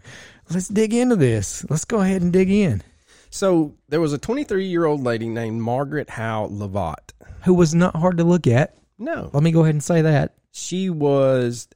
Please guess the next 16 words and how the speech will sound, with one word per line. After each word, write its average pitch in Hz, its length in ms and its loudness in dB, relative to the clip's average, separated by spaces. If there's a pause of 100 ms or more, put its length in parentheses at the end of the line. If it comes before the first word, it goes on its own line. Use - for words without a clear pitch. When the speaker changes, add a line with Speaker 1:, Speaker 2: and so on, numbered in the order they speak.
(200)
Speaker 2:
asked 202 500 -6 (100)
to 165 120 -2
teach 143 720 -8
the 113 300 -8
English 247 540 -6
language 135 680 -4 (220)
to 131 240 -10
a 113 100 -4
male 104 680 -4 (200)
dolphin. 147 440 -8 (300)
Speaker 1:
Oh, 127 100 2
yeah? 127 260 2 (260)
Speaker 2:
On 147 320 0
the 180 160 -4
surface, 214 680 -4 (140)
nothing 131 920 -6